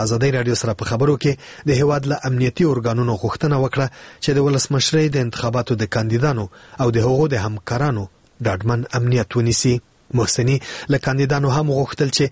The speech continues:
له امنیتي ځواکونو سره په همغږۍ کې د خپل امنیت د ټینګولو لپاره هڅه وکړي.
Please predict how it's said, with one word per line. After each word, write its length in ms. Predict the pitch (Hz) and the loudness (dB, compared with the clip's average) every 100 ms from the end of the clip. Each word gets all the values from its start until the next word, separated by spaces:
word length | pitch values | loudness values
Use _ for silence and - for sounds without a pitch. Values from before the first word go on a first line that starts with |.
| - - 139 | -4 -4 0
له 80 | 143 143 | 0 2
امنیتي 340 | 139 139 - | 2 2 0
ځواکونو 460 | 147 123 117 131 120 | 2 2 2 0 0
سره 220 | - 110 | 0 -2
په 140 | 101 101 113 | -2 -2 -2
همغږۍ 460 | 104 104 113 151 - | 0 0 0 0 0
کې 100 | 143 - - - | -2 -2 -8 -4
د 100 | 123 | -4
خپل 260 | - 175 175 135 | 0 0 0 0
امنیت 320 | 120 151 165 - | 0 0 0 -2
د 100 | 113 | -2
ټینګولو 440 | 113 95 95 104 117 | -2 0 0 2 0
لپاره 220 | 113 123 120 | 0 0 0
هڅه 160 | 131 117 117 | 0 0 0
وکړي. 280 | - 127 | 0 -2